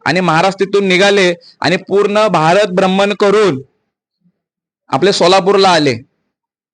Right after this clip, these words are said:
आणि देव मामलेदार, आता मामलेदार म्हणजे त्या काळातले कलेक्टर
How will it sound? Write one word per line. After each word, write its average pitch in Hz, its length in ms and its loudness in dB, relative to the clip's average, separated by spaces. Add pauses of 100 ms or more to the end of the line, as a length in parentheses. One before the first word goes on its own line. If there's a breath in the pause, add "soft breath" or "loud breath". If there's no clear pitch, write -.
(460)
आणि 185 400 0
देव 185 240 2
मामलेदार, 196 560 0 (720)
आता 123 140 -6
मामलेदार 175 440 0
म्हणजे 190 200 0
त्या 190 180 0
काळातले 185 340 0
कलेक्टर 180 520 -2